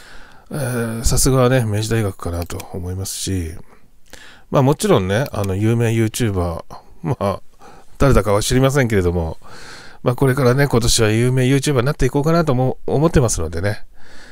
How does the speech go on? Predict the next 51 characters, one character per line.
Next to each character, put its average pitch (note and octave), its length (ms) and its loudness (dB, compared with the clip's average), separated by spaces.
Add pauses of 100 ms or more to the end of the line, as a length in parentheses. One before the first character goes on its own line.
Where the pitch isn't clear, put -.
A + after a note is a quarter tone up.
(160)
え G2 160 2
ー、 - 40 2
ぜ C#3 120 2
ひ - 80 4
と A2 100 8
も F2+ 180 -2
今 G2 120 -6
年 F2+ 220 -4
も G2 240 0
応 F#2 100 2
援 F2 80 0
よ F#2 120 0
ろ F#2+ 40 0
し G2 100 -4
く - 120 -6
お - 20 -2
願 F#2 100 -2
い F2 40 -2
い F2 40 -4
た - 80 -2
し - 120 -2
ま F#2 100 -6
す。 - 140 -6
本 G2 120 -4
当 G#2 120 -10
に G2 100 -6
明 G2 160 -4
治 G2 60 -8
大 G#2 100 -2
学、 G2+ 420 -4
今 F2+ 100 -8
日 - 40 -8
良 - 60 -6
か - 80 -8
っ - 100 -12
た - 80 -6
な A2 220 -4
と - 80 -4
思 A2 100 0
い A2+ 40 0
ま A#2 100 -2
し - 80 -6
て、 G#2 400 2 (840)
ま C#3 200 -2
あ、 B2+ 80 2
お A#2+ 80 0
正 D#3 180 0
月 D#3+ 140 -2
早 E3 260 -2
々 C3+ 260 0
ね、 D3 180 2